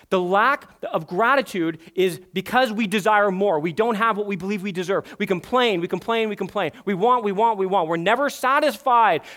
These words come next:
But here is a person who is satisfied, a person who is filled with so much gratitude.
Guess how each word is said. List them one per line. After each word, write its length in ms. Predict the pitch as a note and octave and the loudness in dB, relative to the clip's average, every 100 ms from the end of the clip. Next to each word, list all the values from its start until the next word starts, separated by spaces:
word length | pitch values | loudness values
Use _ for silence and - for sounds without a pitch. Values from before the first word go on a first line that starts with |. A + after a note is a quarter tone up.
| - | -6
But 80 | |
here 320 | F3 B3+ D4+ C#4+ | -2 0 0 0
is 140 | A#3+ | -2
a 40 | |
person 360 | G#3+ C4 C4+ B3 | -2 -2 -2 -2
who 80 | G#3 | -4
is 100 | F#3 | -4
satisfied, 640 | - G#3+ A3+ - A#3 F#3 - - | 0 0 0 -2 0 0 -2 -10
a 60 | F#3+ | -8
person 400 | - B3 A#3 G#3+ | 0 0 0 -2
who 100 | G#3 | -2
is 140 | G3 | -4
filled 340 | - A#3+ B3+ | 0 2 4
with 120 | A3+ G3+ | 2 -2
so 180 | B3 | 0
much 180 | B3+ B3 | 0 -2
gratitude. 460 | - G#3 A#3 A#3+ | 0 0 2 -2